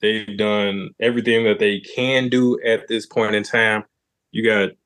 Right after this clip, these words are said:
you went out and traded back from the number one pick to get D J Moore. Last year, you got Chase Claypool,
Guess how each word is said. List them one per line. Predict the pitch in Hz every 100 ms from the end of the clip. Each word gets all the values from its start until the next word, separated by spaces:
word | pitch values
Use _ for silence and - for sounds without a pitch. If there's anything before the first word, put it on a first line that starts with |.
| _ _ _
you | 107
went | 110 131
out | 127 123 123
and | 107 104 101 101 95 87 -
traded | 139 127 120 107
back | 123 127 - - _ _ _
from | - 107
the |
number | 107 123 113
one | 117 110
pick | 131 120 - _ _ _ -
to | 107
get | 113 101
D | 110 120
J | 113 113
Moore. | 110 110 110 110 104
Last | 110 117 117
year, | 127
you | 113
got | 110 107
Chase | 101 117 113
Claypool, | - 117 113 - 117 117 110